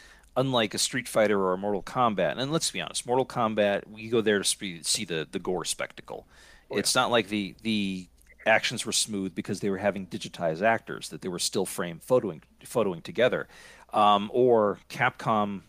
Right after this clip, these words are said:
Speaker 1: and let's be honest, for a long time, Capcom has ruled the scene. They did wonderful two D or two point five pixel art, and those, everything is incredibly smooth, even with their sort of three D movements now, where you could have just this multitude of combos that you could throw in.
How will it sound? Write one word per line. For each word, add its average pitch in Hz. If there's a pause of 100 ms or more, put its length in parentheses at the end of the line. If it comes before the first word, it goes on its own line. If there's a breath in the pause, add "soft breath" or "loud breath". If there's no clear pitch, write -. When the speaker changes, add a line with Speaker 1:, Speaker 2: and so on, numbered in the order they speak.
Speaker 1:
and 175
let's 185
be 117
honest, 80
for 117
a 104
long 104
time, 95
Capcom 90
has 85
ruled 85
the 85
scene. 85 (440 loud breath)
They 104
did 98
wonderful 107
two 117
D 117
or -
two -
point 101
five 90
pixel -
art, 110 (360 loud breath)
and 101
those, 98
everything 127
is 104
incredibly 117
smooth, 110
even 104
with 98
their 90
sort 101
of -
three 107
D 117
movements 110
now, 101 (320 loud breath)
where 117
you 104
could 98
have 98
just -
this -
multitude 110
of 90
combos 107
that 82
you 85
could 87
throw 85
in. 98